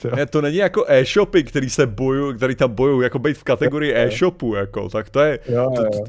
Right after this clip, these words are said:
Speaker 2: ty si,
Speaker 1: Ty
Speaker 2: ty
Speaker 1: to
Speaker 2: si tam
Speaker 1: pušujou
Speaker 2: řežou
Speaker 1: jak svině.
Speaker 2: krky, jako mezi sebou, že jo, <laughs> jednotlivý e-shopy, ale, ale prostě tady si myslím, že už jako hodně lidí to vzdalo přesně tím způsobem, jako no, nic to nepřináší.
Speaker 1: Jo,
Speaker 2: A dělá
Speaker 1: jo.
Speaker 2: to reklamu křišťálový lupě, že jo?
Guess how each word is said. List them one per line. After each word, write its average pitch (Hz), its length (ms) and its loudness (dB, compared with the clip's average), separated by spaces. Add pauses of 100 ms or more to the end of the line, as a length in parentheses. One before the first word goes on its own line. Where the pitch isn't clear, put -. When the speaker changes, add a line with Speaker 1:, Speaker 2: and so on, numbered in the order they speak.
(200)
Speaker 2:
ty 139 160 -2
si, - 180 -4
Speaker 1:
Ty 123 80 -6
Speaker 2:
ty 123 60 -2
Speaker 1:
to 156 80 0
Speaker 2:
si - 60 -4
tam 165 120 4
Speaker 1:
pušujou 143 180 2
Speaker 2:
řežou 131 120 6
Speaker 1:
jak 151 100 4
svině. 170 140 4
Speaker 2:
krky, - 140 0
jako 131 200 2
mezi 117 240 0
sebou, 104 380 -4
že 131 140 -2
jo, 120 80 2
<laughs> 117 140 2
jednotlivý 120 560 -4
e-shopy, 113 520 -4
ale, 117 280 0 (440)
ale 120 320 0
prostě 139 600 -2 (800)
tady 127 260 -2
si 147 120 -2
myslím, 135 340 -2
že 131 120 -2
už 127 140 -4
jako 147 220 2
hodně 135 240 0
lidí 139 220 -2
to 147 140 2
vzdalo 120 400 0
přesně 127 360 -4
tím 135 160 -2
způsobem, 127 440 -4
jako 131 220 -2
no, 127 120 -2
nic 123 260 -4
to 175 120 0
nepřináší. 110 920 -2 (580)
Speaker 1:
Jo, 110 60 0
Speaker 2:
A 123 40 2
dělá 127 180 6
Speaker 1:
jo. 127 80 4
Speaker 2:
to 143 120 2
reklamu 139 680 2
křišťálový 135 640 0
lupě, 104 340 -4
že 107 120 -14
jo? 101 140 -14